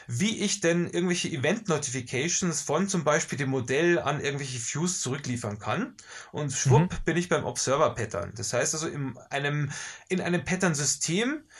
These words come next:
Speaker 1: wird man Patterns, zum Beispiel eben speziell Architektur-Patterns, in ihrer Implementierung entsprechend lösen, indem man wiederum andere Patterns, zum Beispiel Design-Patterns, für die Lösung verwendet. Und so bekommt man im Prinzip so ein Netz,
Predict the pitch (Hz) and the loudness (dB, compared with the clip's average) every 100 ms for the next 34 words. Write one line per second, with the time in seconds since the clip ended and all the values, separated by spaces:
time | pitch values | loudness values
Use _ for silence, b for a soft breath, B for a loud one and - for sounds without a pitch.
0 | B - 123 165 226 208 185 180 165 - | B -8 0 2 2 4 4 6 2 -4
1 | - _ _ - 214 226 220 208 202 - | -16 _ _ -2 2 4 4 2 2 0
2 | - - 160 147 - 156 156 - 131 151 | -4 -4 -2 0 -2 -2 -2 -2 0 0
3 | 139 131 123 - 196 196 190 185 180 175 | 2 0 -2 -2 -2 0 0 2 2 2
4 | - - B B B 208 220 - 185 127 | 0 -2 B B B 0 0 2 2 0
5 | 147 156 131 120 - 160 208 226 247 262 | -2 -2 -2 -2 -2 -2 0 2 0 0
6 | - B B B _ _ _ - 165 - | -6 B B B _ _ _ -2 -2 0
7 | 156 156 120 135 175 247 254 - 185 180 | 0 0 -2 0 2 2 2 0 0 2
8 | 175 175 156 165 131 123 147 208 214 - | 2 2 2 2 0 0 -2 0 -2 0
9 | 185 196 180 - 135 135 123 117 123 131 | 0 2 2 2 0 -2 -2 -2 2 2
10 | 147 170 165 139 - 147 156 127 131 147 | 0 0 0 0 -4 -4 -2 -2 0 0
11 | 151 131 101 107 180 226 143 165 156 170 | -2 -2 -2 0 0 0 -4 -2 -2 0
12 | 160 170 156 143 147 139 185 190 - 123 | -2 0 0 0 -2 -2 -2 -4 -2 0
13 | 123 151 262 - | 2 0 -2 -4